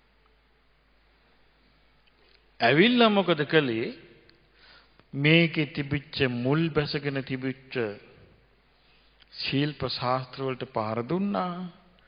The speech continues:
විහෙර විහාර ඔක්කොම විනාශ කළා.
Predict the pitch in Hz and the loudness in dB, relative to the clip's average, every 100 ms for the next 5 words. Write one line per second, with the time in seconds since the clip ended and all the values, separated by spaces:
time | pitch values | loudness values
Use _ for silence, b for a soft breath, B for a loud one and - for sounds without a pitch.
0 | B B B B 135 143 147 143 131 131 | B B B B 0 2 4 2 0 -2
1 | 127 127 120 113 - 127 120 113 107 110 | 0 0 0 -4 -6 -6 -4 -4 -4 0
2 | 117 120 165 170 226 202 180 | 0 0 -2 -2 -2 -2 -6